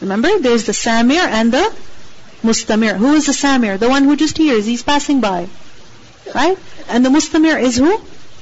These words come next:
Who's listening. So the people who were sitting there were who? Mustami'un. And Salman radiallahu anhu was who? Samir. وَقَالَ عُثْمَانُ رَضِيَ اللَّهُ عَنْهُ, and Uthman radiallahu anhu said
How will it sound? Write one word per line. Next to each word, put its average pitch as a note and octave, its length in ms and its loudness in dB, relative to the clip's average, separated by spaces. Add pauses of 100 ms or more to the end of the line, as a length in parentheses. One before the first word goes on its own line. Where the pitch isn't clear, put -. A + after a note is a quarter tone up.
(320)
Who's D4 180 2
listening. A3+ 500 0 (340)
So C#4 100 0
the C4+ 100 2
people F4+ 340 2
who F4+ 100 4
were D#4 100 2
sitting F#4 400 2
there C4+ 240 2
were C4+ 160 2
who? B3+ 240 2 (840)
Mustami'un. B3 760 2 (480)
And B3 160 2
Salman C4+ 460 2
radiallahu C4+ 420 2
anhu C4 180 2
was C4 180 2
who? C4 200 2 (800)
Samir. A3+ 440 0 (320)
وَقَالَ D4+ 400 2 (120)
عُثْمَانُ C#4+ 500 2
رَضِيَ A#3+ 220 2
اللَّهُ B3 260 2
عَنْهُ, G#3 580 0 (420)
and C4 120 2
Uthman D4+ 540 2
radiallahu C4 500 2
anhu A3+ 260 0
said A3 280 -2